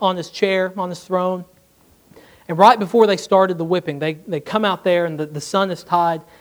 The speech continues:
and they rear back to start the whipping. The chief stops him. Stops everything. He goes out there. He goes to his son, and he wraps his arms around his son, around his back, exposing himself.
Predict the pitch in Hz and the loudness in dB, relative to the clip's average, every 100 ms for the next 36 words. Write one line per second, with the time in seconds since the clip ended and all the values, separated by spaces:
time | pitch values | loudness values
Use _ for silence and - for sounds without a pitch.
0 | _ _ 165 156 160 208 185 185 180 165 | _ _ -8 -6 0 2 4 2 0 -4
1 | - 160 160 165 156 139 - 196 - - | -4 -4 -4 -6 -6 -10 -8 -8 -6 -2
2 | 143 - - - _ _ _ _ _ _ | -2 -4 -20 -20 _ _ _ _ _ _
3 | _ _ _ _ _ _ _ _ _ - | _ _ _ _ _ _ _ _ _ 4
4 | 202 190 185 156 151 156 147 143 190 214 | 4 6 0 -2 -6 -6 -8 0 4 4
5 | 185 160 143 123 117 120 _ _ - 143 | 2 -2 -2 -12 -16 -20 _ _ -10 0
6 | 202 233 233 208 175 - 185 151 135 135 | 4 4 2 -6 -6 -6 -6 -6 -8 -12
7 | 139 160 190 185 - 156 165 151 139 143 | -4 -2 -2 -6 -12 -8 -6 -6 -8 -10
8 | 147 151 143 139 - 139 127 123 _ _ | -8 -8 -12 -16 -16 -18 -20 -20 _ _
9 | _ _ - 151 160 147 127 139 254 - | _ _ -10 -8 -8 -12 -12 -12 -12 -20
10 | _ _ _ _ _ _ - - 185 170 | _ _ _ _ _ _ -8 0 0 0
11 | 165 139 131 135 127 | -8 -10 -14 -18 -20